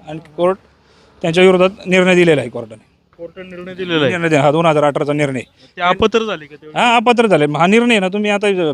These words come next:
Speaker 1: पिटिशन तुम्ही ऑनलाईन सुद्धा चेक करू शकता.
Speaker 2: हम्म.
Speaker 1: ना.
Speaker 2: बरं, मग आता तो ह्या अनुषंगाने निलमे, अ, वाळ्यांचा अर्ज बाद होईल असं तुम्हाला वाटतं?
Speaker 1: हा, मला वाटतंय ना, मला वाटतंय म्हणजे मी दोन हजार, हे म्हणजे, अ,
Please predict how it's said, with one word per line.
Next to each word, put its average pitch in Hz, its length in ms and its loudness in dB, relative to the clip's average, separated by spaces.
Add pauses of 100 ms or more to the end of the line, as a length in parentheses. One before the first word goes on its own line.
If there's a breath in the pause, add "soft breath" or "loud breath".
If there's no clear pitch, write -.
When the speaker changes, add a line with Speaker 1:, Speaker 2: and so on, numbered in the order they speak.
Speaker 1:
पिटिशन 185 380 -4
तुम्ही 170 420 -4
ऑनलाईन 165 440 2
सुद्धा 143 220 -6
चेक 131 160 -8
करू 139 160 -4
शकता. 113 240 -14 (480)
Speaker 2:
हम्म. 135 680 -18
Speaker 1:
ना. 107 80 -6 (540)
Speaker 2:
बरं, 151 240 -8
मग 156 80 -16
आता 170 560 -8 (200)
तो 170 100 2
ह्या 180 600 2
अनुषंगाने 185 840 -4
निलमे, 185 380 -10
अ, 180 180 -14
वाळ्यांचा 170 760 -4
अर्ज 160 160 -6
बाद 180 260 -4
होईल 170 160 -6
असं 170 160 -6
तुम्हाला 165 240 -14
वाटतं? 156 140 -6
Speaker 1:
हा, 220 80 2
मला 240 220 2
वाटतंय 214 300 2
ना, 131 100 -6 (140)
मला 160 220 -2
वाटतंय 214 300 2
म्हणजे 208 160 0
मी 214 100 0
दोन 220 180 2
हजार, 170 500 0
हे 160 100 0
म्हणजे, 143 260 -6 (380 soft breath)
अ, 120 100 -12